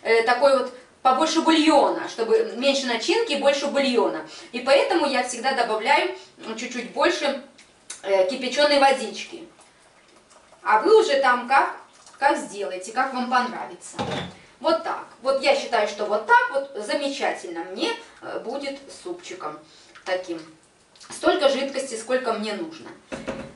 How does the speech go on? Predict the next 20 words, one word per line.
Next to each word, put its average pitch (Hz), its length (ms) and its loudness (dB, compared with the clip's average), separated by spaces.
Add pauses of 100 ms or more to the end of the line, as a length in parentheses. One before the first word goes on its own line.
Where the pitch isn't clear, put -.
(140)
Что 370 240 2
я 359 140 4
дальше - 340 2
делаю? 185 380 -2
Сюда 240 360 2
я, 220 380 0
значит, - 380 -10
бросаю 220 520 2
одну, 247 580 -2
э, 185 340 -8
один 220 280 0
лавровый 220 400 4
листочек 208 640 -6 (500)
и 381 360 2 (240)
посолю. 294 480 2 (1400)
Посолить 381 540 4
тоже - 380 2 (200)
по - 200 4
вкусу. 208 560 -10 (280)
М, 170 180 -14